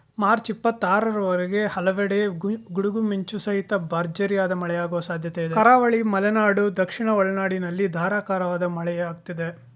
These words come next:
ಗಾಳಿಯ ವೇಗ ಮೂವತ್ತರಿಂದ ನಲವತ್ತು ಕಿಲೋಮೀಟರ್ ಗಂಟೆಗೆ ತಲುಪಿದೆ. ವಿಶೇಷವಾಗಿ ಕರಾವಳಿ ಮತ್ತು ಮಲೆನಾಡು ಪ್ರದೇಶಗಳಲ್ಲಿ ಗಾಳಿಯ ವೇಗ ಹೆಚ್ಚಾಗಿದೆ.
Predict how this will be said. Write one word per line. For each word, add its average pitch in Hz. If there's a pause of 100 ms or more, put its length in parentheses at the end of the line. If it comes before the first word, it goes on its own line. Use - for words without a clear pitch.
(160)
ಗಾಳಿಯ 220
ವೇಗ 202
ಮೂವತ್ತರಿಂದ 202
ನಲವತ್ತು 190
ಕಿಲೋಮೀಟರ್ 185
ಗಂಟೆಗೆ 175
ತಲುಪಿದೆ. 170 (100)
ವಿಶೇಷವಾಗಿ 233
ಕರಾವಳಿ 220
ಮತ್ತು 196
ಮಲೆನಾಡು 196
ಪ್ರದೇಶಗಳಲ್ಲಿ 185
ಗಾಳಿಯ 185
ವೇಗ 175
ಹೆಚ್ಚಾಗಿದೆ. 175